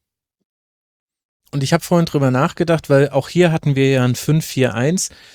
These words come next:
gegen einen Gegner, also fünf zwei drei, was quasi, wenn die Eintracht aufgebaut hat, äh, von Augsburger Seite aus, aber dann, sobald sie in der eigenen Hälfte waren, also der Ball in der,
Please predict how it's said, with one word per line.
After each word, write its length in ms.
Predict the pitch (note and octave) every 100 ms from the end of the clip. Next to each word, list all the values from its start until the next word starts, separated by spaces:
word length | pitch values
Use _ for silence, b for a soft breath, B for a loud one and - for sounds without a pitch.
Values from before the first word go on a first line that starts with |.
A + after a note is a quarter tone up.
| B B
gegen 220 | D3 C#3+
einen 100 | C#3
Gegner, 340 | C#3+ D3+ C#3+
also 380 | B2+ B2 A#2+ A#2
fünf 300 | A2+ D#3+ -
zwei 240 | - B2 A#2
drei, 320 | A#2+ D3+ C3+
was 180 | A#2+ -
quasi, 260 | C3 A2+
wenn 180 | B2 A#2
die 120 | A#2
Eintracht 320 | G#2+ A2 G#2+
aufgebaut 640 | B2+ E3+ - F3 E3 F3+ -
hat, 220 | E3+ E3+ B B B B
äh, 160 | C#3 B2+
von 300 | - B2+ B2
Augsburger 460 | C3+ - E3 D3+
Seite 340 | C3+ C#3+ C#3+ C3+
aus, 260 | B2+ C3+
aber 220 | - B2 A#2
dann, 380 | A#2+ B2 C3 -
sobald 360 | - A#2+ A#2 A#2+
sie 80 | C3+
in 60 |
der 120 | A2+ A2
eigenen 280 | A2 A2
Hälfte 340 | A2+ C3 - B2+
waren, 240 | B2 B2+
also 200 | A#2+ A2+
der 160 | G#2 G2+
Ball 340 | A2+ B2+ D3+
in 140 | C#3+ C3
der, 220 | B2+